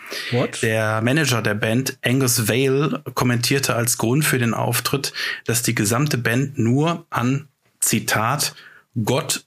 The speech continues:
Speaker 2: Waffen und ländliches Schwarz-Weiß-Denken glauben würde.“ Zitat Ende.
Speaker 1: Fuck.
Speaker 2: Rednecks eben. So.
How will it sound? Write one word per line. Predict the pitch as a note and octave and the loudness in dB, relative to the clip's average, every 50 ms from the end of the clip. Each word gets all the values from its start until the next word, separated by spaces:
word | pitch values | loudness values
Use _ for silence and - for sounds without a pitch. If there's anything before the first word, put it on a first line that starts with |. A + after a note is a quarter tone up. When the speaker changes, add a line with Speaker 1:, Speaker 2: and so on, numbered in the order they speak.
| _ - | _ -4
Speaker 2:
Waffen | B2 A2+ A#2 B2 C3 - - D#3 D3+ | -2 0 0 0 0 0 0 0 0
und | D3 C#3 B2 A#2 A#2 | 0 0 0 0 0
ländliches | A#2+ A2+ A#2+ C#3+ D3 - C3 B2+ B2+ B2 - | 0 0 0 0 0 0 0 0 2 0 0
Schwarz-Weiß-Denken | - A#2+ A2+ A#2+ A#2+ - G#3 A#2 - D3+ - - - G#2+ A2 - A#2+ A2+ | 0 0 -2 0 0 0 0 2 2 0 0 0 -2 -2 -2 -2 -2 -2
glauben | - A2 G#2 G#2 G#2+ A2 G#2 | -2 -2 -2 0 -2 -2 0
würde.“ | A2 G#2 G2 - - - - - _ _ _ _ - | 0 0 0 0 -2 -4 -6 -10 _ _ _ _ -6
Zitat | - - - - - G#2 - | -4 -4 -2 -2 -2 -2 -2
Ende. | A#2 A2 G#2 G2+ G2+ A2 | 0 0 0 2 2 2
Speaker 1:
Fuck. | C#3+ F3 - - - - - - - - - - - - - - _ _ _ _ _ - A2+ | 0 0 0 -4 -6 -6 -6 -12 -14 -16 -18 -18 -20 -20 -20 -20 _ _ _ _ _ -2 0
Speaker 2:
Rednecks | A#2 C3+ C3+ - - G2+ F#2+ - - - | 0 2 2 0 0 -2 0 -2 -2 -2
eben. | - A2 G2 G2 F#2+ A#2+ - _ _ _ - _ _ _ _ _ _ - - | 0 0 0 0 -2 -4 -6 _ _ _ -20 _ _ _ _ _ _ -18 -10
So. | - - - - - | -6 -4 -2 -2 -2